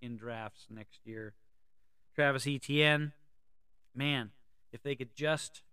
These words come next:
commit to using him a little bit more in the passing game, which was what we thought we were getting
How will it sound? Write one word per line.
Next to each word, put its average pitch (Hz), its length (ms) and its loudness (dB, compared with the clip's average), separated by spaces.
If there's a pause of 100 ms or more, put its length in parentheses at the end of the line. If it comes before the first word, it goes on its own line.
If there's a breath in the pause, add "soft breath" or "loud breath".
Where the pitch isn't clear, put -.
commit 143 400 -8
to 143 120 -10
using 135 500 -6
him 131 380 -6 (220)
a 123 60 -12
little 139 180 -6
bit 135 180 -10
more 135 160 -8
in 127 60 -6
the 117 60 -8
passing 143 440 0
game, 110 200 -12
which 120 180 -12
was 117 180 -4
what 202 160 0
we 185 120 -2
thought 208 460 0
we 170 140 0
were 156 140 -2
getting 139 680 0